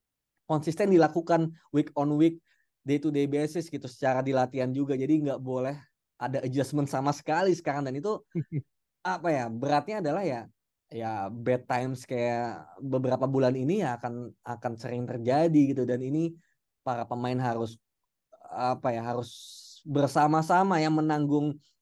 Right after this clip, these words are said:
Speaker 1: kekalahan ya kalah bersama, menang ya men-, senang bersama gitu dan fans juga harus sabar gitu. Jadi ini benar-benar apa ya,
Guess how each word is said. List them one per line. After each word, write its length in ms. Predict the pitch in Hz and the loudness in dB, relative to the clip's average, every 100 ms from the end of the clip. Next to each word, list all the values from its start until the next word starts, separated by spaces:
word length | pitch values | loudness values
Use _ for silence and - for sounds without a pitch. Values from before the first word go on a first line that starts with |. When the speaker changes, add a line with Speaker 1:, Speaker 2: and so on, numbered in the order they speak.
| _ - | _ -16
Speaker 1:
kekalahan 480 | 110 120 120 123 123 | -12 -6 -4 -2 -4
ya 80 | |
kalah 240 | 120 123 123 | -2 -2 -2
bersama, 640 | 120 117 156 190 170 147 | -4 0 2 4 4 2
menang 360 | 143 135 131 127 | 2 0 -2 -2
ya 80 | 127 | -2
men-, 240 | 127 127 - | -4 -8 -14
senang 400 | - - 131 127 | -14 -6 -2 0
bersama 640 | 123 117 143 160 165 156 151 | 0 0 2 2 4 4 2
gitu 240 | 131 135 | 0 -2
dan 160 | 131 131 | -2 -2
fans 240 | 175 185 | -2 -2
juga 240 | 165 139 | -2 0
harus 160 | 123 117 | -2 -2
sabar 480 | 127 147 139 123 117 113 | -2 -2 -2 -4 -4 -10
gitu. 240 | 113 117 | -10 -6
Jadi 320 | 113 135 143 - _ - | -2 -2 -2 -6 _ -4
ini 160 | 139 170 | 4 6
benar-benar 560 | 165 147 139 131 131 123 _ _ _ _ | 6 6 4 0 -2 -4 _ _ _ _
apa 200 | 120 120 120 | -8 -6 -4
ya, 140 | 113 | -6